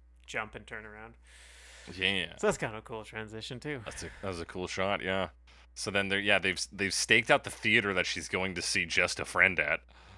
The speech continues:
Speaker 1: Yes. It's the next attraction. Just a Friend.
Speaker 2: Mm-hmm. And then, yeah, she's back with some of her friends here, and these guys break into the theater.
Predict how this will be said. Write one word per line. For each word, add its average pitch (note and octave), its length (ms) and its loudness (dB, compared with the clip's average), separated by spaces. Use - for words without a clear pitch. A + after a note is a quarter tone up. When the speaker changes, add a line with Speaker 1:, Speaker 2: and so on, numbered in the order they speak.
Speaker 1:
Yes. - 540 0
It's C#3+ 160 -2
the D3+ 120 -2
next C#3+ 240 4
attraction. D3 600 4
Just - 280 -4
a - 40 -4
Friend. A2 420 0
Speaker 2:
Mm-hmm. D2 120 -10
And G2 140 -2
then, G#2 140 0
yeah, G2+ 180 8
she's - 220 0
back A2+ 320 8
with - 80 -2
some G2+ 220 2
of F2+ 80 -4
her G2 100 0
friends F2+ 340 2
here, D#2+ 440 -4
and E2+ 120 -6
these F#2 140 -4
guys F2+ 380 2
break G2+ 340 0
into F#2 200 -2
the E2+ 100 -4
theater. D#2 440 2